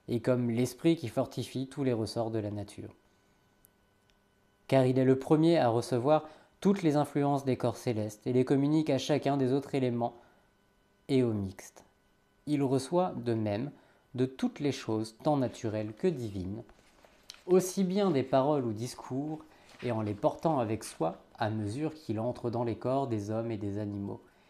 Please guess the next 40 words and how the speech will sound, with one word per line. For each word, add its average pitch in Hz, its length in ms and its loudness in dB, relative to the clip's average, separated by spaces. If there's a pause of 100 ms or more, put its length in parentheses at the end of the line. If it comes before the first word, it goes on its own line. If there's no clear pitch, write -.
(240)
Il 107 120 -2
leur 113 140 -2
fournit 139 340 -2
des 135 120 2
matières 127 480 -2
de 131 100 0
songes, 98 520 -8
de 107 100 -4
présages 90 560 -8 (360)
et 101 100 -4
d'augures 101 420 -6
merveilleux. 95 460 -6 (1400)
C'est 123 160 0
de 123 80 0
là 151 140 2
qu'il 131 240 -4
arrive, 123 380 -2
comme 107 240 -4
l'on 110 120 -2
dit, 160 220 -4 (360)
que 156 140 2
ceux 180 160 -2
qui 175 160 -4
passent 156 200 0
par 107 180 -2
quelque 139 320 0
lieu 120 380 0
où 104 160 -4
a 98 60 0
été 107 180 -2
tué 135 220 -2
un 120 180 0
homme, 104 240 -4 (540)
ou 127 80 -2
bien 143 280 0
il 104 220 -2
y 101 60 -2
a 101 60 -2
un 104 120 -4
corps 147 440 -4